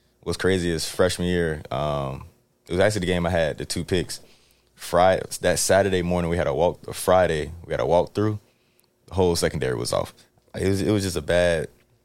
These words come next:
bad situation, but some, like, I don't know if it's because of how bad the walkthrough was, I just thought about the game more. They felt me more present, and it was, it was one of my better games. But it was just one of the situations where everything aligned.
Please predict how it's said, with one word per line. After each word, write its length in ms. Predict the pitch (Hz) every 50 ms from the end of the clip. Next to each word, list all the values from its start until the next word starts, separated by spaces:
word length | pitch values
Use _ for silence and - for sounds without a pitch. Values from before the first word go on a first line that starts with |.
| _ _ -
bad 220 | - 92 95 92 87
situation, 420 | 87 82 - 85 87 90 - 80
but 240 | 71 78 76 67 - _ _ _ _ _ _ _ -
some, 400 | - - 98 101 101 98 95 87 -
like, 220 | 71 71 69 - _ _ _ _ _ _ -
I 60 | -
don't 80 | 95 101
know 60 | 101
if 80 | 95 95
it's 120 | 92 85
because 640 | 78 90 - - - 98 98 101 101 98 101 - - - _ _ _ _ _ _ -
of 140 | - 85 -
how 460 | 101 87 87 85 85 85 82 82 80 85 85 - _ -
bad 200 | - 90 90 80
the 40 | 73
walkthrough 400 | 71 78 90 78 - - 90 90
was, 500 | 87 87 90 90 87 85 85 82 80 - - - _ _ _ _ _ -
I 60 | -
just 200 | 78 82 80 -
thought 160 | - 85 82
about 220 | 82 - 80 73
the 80 | 65 76
game 400 | 73 85 85 85 85 85 85 82
more. 460 | 78 73 78 85 90 95 95 95 98 101 - _ _ _ _ _ _ _ -
They 100 | - -
felt 160 | 78 92 87
me 60 | 85
more 160 | 82 78 76
present, 460 | - - - 87 92 92 98 98 - - _ -
and 160 | - 71 82 90
it 40 |
was, 180 | 90 87 80 -
it 120 | - -
was 140 | 92 92 90 85
one 140 | 90 95
of 60 | 92 87
my 80 | 82
better 260 | 76 73 92 87 85
games. 380 | 78 85 87 87 78 67 - -
But 180 | - 73 73 71
it 60 | 80
was 140 | 90 90 85
just 280 | 90 87 82 - - - _ _ _ _ _ _ _ _ _ -
one 100 | - 82
of 80 | 80
the 80 | - 85
situations 340 | - 87 87 90 85 - 73
where 140 | 71 78 73
everything 320 | 78 90 87 76 - 85 78
aligned. 520 | 76 73 80 87 90 87 82 80 78 67